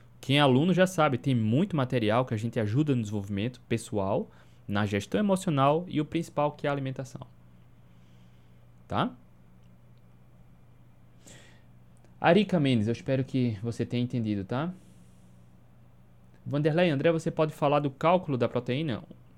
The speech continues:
Depende do seu objetivo, Vanderlei. Um ponto cinco gramas de proteína por quilo do peso ideal.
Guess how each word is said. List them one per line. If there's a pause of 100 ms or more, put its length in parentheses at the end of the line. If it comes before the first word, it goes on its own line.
(220)
Depende
do
seu
objetivo,
Vanderlei. (960)
Um
ponto
cinco
gramas
de
proteína
por
quilo
do
peso
ideal.